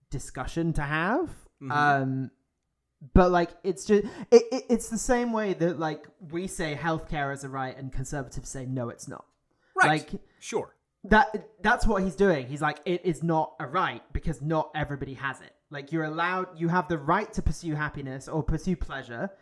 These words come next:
Speaker 1: That's an animalistic instinct, potentially. And you have the right to life in, in the modern s-, but even that, like, uh, you know,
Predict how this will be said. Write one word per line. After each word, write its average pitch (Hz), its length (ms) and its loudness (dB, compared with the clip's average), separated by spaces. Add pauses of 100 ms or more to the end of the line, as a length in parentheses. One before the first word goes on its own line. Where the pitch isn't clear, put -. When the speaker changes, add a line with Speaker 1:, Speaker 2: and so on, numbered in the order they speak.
(300)
Speaker 1:
That's 151 240 0
an 156 80 -2
animalistic 143 680 -2
instinct, 135 540 -10
potentially. 131 680 -4 (480)
And 151 520 2 (240)
you 147 100 -2
have 151 260 0
the 151 100 0
right 147 460 -2
to - 180 -4
life 120 600 -14 (1200)
in, 165 300 0 (100)
in 180 320 4
the 156 60 -2
modern 147 280 -4
s-, - 100 -16
but 208 160 -2
even 269 260 -10
that, 185 240 -8
like, 135 240 -10
uh, 165 120 -8 (120)
you 170 140 -10
know, 120 120 -10